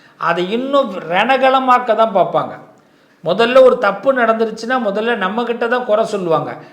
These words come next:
"நீ சரியா இருந்திருந்தீன்னா இது நடந்திருக்காதுன்னுவாங்க." அது நம்மளாலேயே அந்த தப்பு நடந்திருக்காது, அது காலத்துடைய கட்டாயம்.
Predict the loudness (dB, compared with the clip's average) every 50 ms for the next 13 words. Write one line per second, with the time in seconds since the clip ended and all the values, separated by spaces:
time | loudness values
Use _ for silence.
0 | -20 _ -20 -16 -12 -8 -6 -4 -4 -4 -4 -4 -4 -2 -2 -2 0 2 2 2
1 | 2 2 0 -4 -4 -4 -4 -4 -4 -6 -6 -2 -2 -2 -2 -2 -4 -4 -4 -4
2 | -4 -6 -4 -2 0 0 0 0 -2 -6 -6 -6 -6 -8 -10 -18 -20 -20 _ _
3 | _ _ _ _ _ _ _ -4 -4 -4 -2 0 -2 0 0 2 4 6 6 6
4 | 6 6 4 4 4 2 2 2 2 0 0 0 -2 0 0 0 0 -2 -2 -2
5 | 0 0 0 0 -2 -4 -6 -6 -2 0 2 2 2 0 0 0 -2 0 0 -2
6 | -4 -4 -6 -6 -4 0 0 2 2 2 0 -4 -8